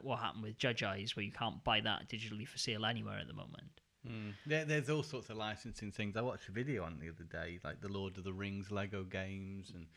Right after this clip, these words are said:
Speaker 2: Deadpool kept, keeps getting taken
Speaker 1: Yeah.
Speaker 2: down because of, uh, Activision buying the license for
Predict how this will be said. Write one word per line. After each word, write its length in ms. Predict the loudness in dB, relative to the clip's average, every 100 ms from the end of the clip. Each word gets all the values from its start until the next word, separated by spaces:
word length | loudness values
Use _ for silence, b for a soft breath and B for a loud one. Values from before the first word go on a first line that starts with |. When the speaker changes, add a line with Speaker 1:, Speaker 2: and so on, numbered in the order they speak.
| B B 2
Speaker 2:
Deadpool 640 | 2 2 2 4 2 0
kept, 380 | 0 -2 -8 -8
keeps 260 | -6 -6
getting 260 | -6 -4 -2
taken 140 | 6
Speaker 1:
Yeah. 180 | 8 8
Speaker 2:
down 500 | 8 8 8 6 2
because 420 | -2 -2 -4 0
of, 220 | -2 -2 0
uh, 220 | 0 0 -4 B B B B B _ -18 -12 -2
Activision 640 | -2 0 0 0 0 -2
buying 300 | 4 4 6
the 80 | 4
license 580 | 2 2 0 -4 -8 -8
for 280 | -4 -4